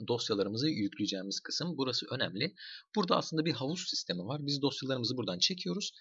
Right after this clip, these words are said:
ve çektiğimiz dosyaları buradan seçiyoruz. Şimdi öncelikle çekeceğimiz dosyaları Choose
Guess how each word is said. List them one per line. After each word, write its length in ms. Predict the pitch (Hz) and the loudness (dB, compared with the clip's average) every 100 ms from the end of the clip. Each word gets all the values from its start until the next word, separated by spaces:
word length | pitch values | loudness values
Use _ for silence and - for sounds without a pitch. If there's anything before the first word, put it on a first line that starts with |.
| _ 170 | _ 2
ve 60 | |
çektiğimiz 420 | - 170 170 165 | 2 2 -2 0
dosyaları 400 | 139 - 139 160 | 2 2 2 2
buradan 240 | 151 120 143 | 2 4 4
seçiyoruz. 600 | - - - - - - _ - _ | 2 0 0 -2 -8 -14 _ -20 _
Şimdi 220 | - 196 208 | -4 0 0
öncelikle 540 | 185 107 - 160 185 | 0 0 2 0 2
çekeceğimiz 520 | - 156 151 127 120 | -2 0 -2 0 2
dosyaları 500 | 139 - 92 95 156 - _ - | 2 2 2 2 0 -4 _ -8
Choose 240 | - - | -4 -4